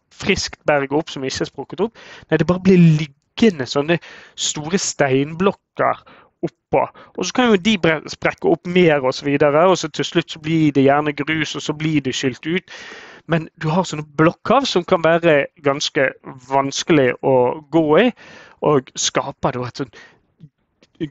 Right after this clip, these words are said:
goldt terreng opp på fjelltoppene, fordi at det er vanskelig å bygge opp nok jord til å, eh, at det kan vokse noe særlig planter og så videre i blokkhavene.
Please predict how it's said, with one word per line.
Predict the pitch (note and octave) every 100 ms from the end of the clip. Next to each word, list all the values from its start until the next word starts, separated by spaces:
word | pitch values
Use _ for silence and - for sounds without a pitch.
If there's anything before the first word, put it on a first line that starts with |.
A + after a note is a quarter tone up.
| _
goldt | - F#3+ D#3 A2+ - - - -
terreng | C#3 - E3 B2+ A#2 -
opp | C3 -
på | C#3+
fjelltoppene, | C#3 A#2+ - C3 - D3+ G3
fordi | D#3+ E3+ C#3+
at | A#2 -
det | - -
er | D3 B2+ - C3+
vanskelig | C3 C3 C3 D#3 - - - E3+ C3+ B2 -
å | B2+
bygge | C3 C#3 C#3+
opp | D#3+ -
nok | C#3 C#3 - D3+
jord | F#3+ G3+ F#3+ -
til | - D3+ C3+ -
å, | B2+ A#2 - - - _ -
eh, | C3+
at | B2+ - -
det | -
kan | B2+ A#2 - C#3
vokse | B2+ - -
noe | C#3+ - A2
særlig | - B2 B2
planter | - C3 B2+ B2 B2+ - - C3+
og | A#2 -
så | C3
videre | A#2 B2+ A#2+ A#2+
i | C3
blokkhavene. | A#2 A#2+ - B2 -